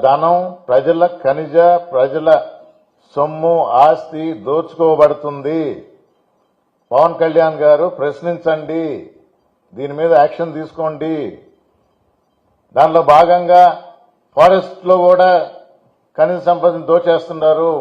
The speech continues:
ఫారెస్ట్ మినిస్టర్‌గా ఉండారు మీరు, అన్నిటికన్నా ముఖ్యంగా కూటమిలో ఒక ముఖ్యమైన పాత్ర పోషిస్తున్నారు. ఈ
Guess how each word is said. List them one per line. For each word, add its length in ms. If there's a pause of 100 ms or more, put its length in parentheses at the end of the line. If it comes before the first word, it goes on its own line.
(100)
ఫారెస్ట్ 340 (100)
మినిస్టర్‌గా 440 (100)
ఉండారు 360
మీరు, 220 (1120)
అన్నిటికన్నా 540
ముఖ్యంగా 400 (140)
కూటమిలో 460 (120)
ఒక 100 (840)
ముఖ్యమైన 500 (140)
పాత్ర 280
పోషిస్తున్నారు. 760 (2000)
ఈ 20